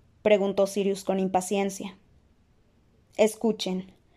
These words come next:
Su padre ha resultado herido mientras trabajaba para la Orden, y las circunstancias ya son lo bastante sospechosas para que encima sus hijos lo sepan solo unos segundos después de que haya ocurrido.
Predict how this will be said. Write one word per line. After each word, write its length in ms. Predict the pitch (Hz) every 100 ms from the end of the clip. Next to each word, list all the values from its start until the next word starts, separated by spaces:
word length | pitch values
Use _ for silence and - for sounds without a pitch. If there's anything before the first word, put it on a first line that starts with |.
| _ _
Su 220 | - - 220
padre 320 | 233 247 269
ha 40 |
resultado 500 | 240 247 226 214 208
herido 240 | 202 202 202
mientras 340 | 196 196 202
trabajaba 500 | 202 196 190 220 208
para 180 | 208 185
la 180 | 185 185
Orden, 480 | 190 190 190 185 -
y 80 | 190
las 160 | 196 196
circunstancias 760 | 208 208 220 214 226 220 240
ya 100 | 233
son 180 | 220 220
lo 80 | 214
bastante 400 | 202 202 208 233
sospechosas 800 | 233 220 214 214 196 185 185 - - - -
para 220 | - 202
que 100 | 202
encima 340 | 214 214 247 269
sus 220 | 269 254
hijos 280 | 220 214 208
lo 100 | 208
sepan 360 | 208 202 196
solo 220 | 196 202
unos 160 | 202 202
segundos 440 | 202 190 202 190
después 360 | 190 190 208 196
de 100 | 196
que 100 | 202
haya 240 | 196 190
ocurrido. 600 | 185 185 190 190 185 185